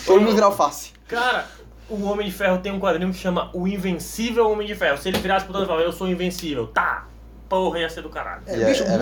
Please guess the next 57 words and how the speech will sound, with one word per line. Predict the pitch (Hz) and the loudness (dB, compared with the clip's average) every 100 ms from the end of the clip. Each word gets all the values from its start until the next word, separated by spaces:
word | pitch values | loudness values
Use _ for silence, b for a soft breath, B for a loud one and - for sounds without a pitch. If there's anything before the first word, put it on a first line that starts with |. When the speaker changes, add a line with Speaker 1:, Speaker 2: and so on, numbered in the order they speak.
| 127 | 4
Speaker 1:
verdade. | 110 | 4
Speaker 3:
frases, | 98 160 135 - | 4 2 2 -2
mas | 107 | -2
foi | - | 0
Speaker 1:
É | 98 | 0
Speaker 3:
tipo, | 220 | 2
Speaker 1:
verdade. | 208 190 - - | 2 0 -2 -10
Speaker 3:
"Nossos | 147 165 185 208 196 | -2 0 0 0 -6
fãs | - 175 175 180 | -6 -4 -2 -2
querem | 170 165 180 | -4 -2 -2
ouvir | 156 175 | 2 0
essa | 185 | 0
frase, | - 156 151 151 147 | -4 -2 2 2 2
eu | 165 180 | 2 4
sou | 175 185 | 4 6
o | 180 190 | 8 8
Homem | 202 | 6
de | 208 | 2
Ferro, | - 151 165 165 147 | 2 6 8 8 6
ei, | 165 196 220 233 226 226 220 214 | 4 6 6 8 6 8 8 6
batata." | 196 202 202 180 180 170 170 156 135 - | 6 4 6 8 10 8 6 2 2 0
Speaker 2:
Foi | 151 156 | -4 -4
isso | - | -4
mesmo. | 202 180 143 143 143 | -2 0 0 -4 -12
Speaker 3:
Foi | - 170 | -6 -2
desse | 175 - | -2 0
jeito | 208 | 0
que | 214 | 0
eu | |
escutei | 208 190 | -2 -4
essa | 185 | -4
cena, | 185 165 | -4 -8
por | 160 | -10
sinal. | - 147 | -6 -4
Speaker 2:
Mas | 165 208 254 | -2 -2 -2
foi | 233 233 | -2 -2
assim | 226 269 | 0 -2
mesmo | 294 | 0
que | - | 0
Speaker 3:
Mas, | 247 | 0
Speaker 2:
ele | 381 | 0
falou. | 359 | 0
Speaker 3:
cara, | 247 269 | 2 2
na | 269 | 4
moral, | 302 233 | 4 4
na | 214 | 4
moral, | 240 156 - | 4 2 2
a | 170 | -4
cena | 180 202 214 | -4 -6 -6
que | 196 185 - - | -6 -8 -8 -8
o | 180 | -8
Thanos | 180 170 147 127 | -4 -4 -4 -6
percebe | 135 127 127 160 | -6 -6 -6 -4
isso, | 120 - - - - | -6 -8 -14 -20 -12
que | 127 | -6
ele | 120 120 - - | -4 -6 -10 -2
parou | 147 131 127 | -2 0 -4